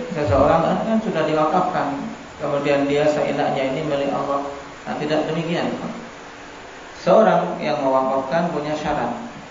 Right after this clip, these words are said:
Nah, misalnya, "Aku wakafkan ini," syaratnya yang memakai misalnya para penuntut ilmu. Nah,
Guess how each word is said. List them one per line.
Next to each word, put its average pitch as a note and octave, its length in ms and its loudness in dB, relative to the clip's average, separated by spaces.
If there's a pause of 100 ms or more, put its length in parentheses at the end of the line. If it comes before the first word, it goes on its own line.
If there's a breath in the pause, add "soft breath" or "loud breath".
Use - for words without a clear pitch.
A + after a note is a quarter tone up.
(760)
Nah, C3+ 160 0
misalnya, D3+ 800 4
"Aku C#3+ 240 -2
wakafkan C#3 460 2
ini," F3+ 260 -2
syaratnya C#3 560 0
yang C#3+ 160 2
memakai C3+ 560 0
misalnya - 480 -2
para - 320 0
penuntut - 380 -4
ilmu. D3 320 0 (1300)
Nah, C3 360 2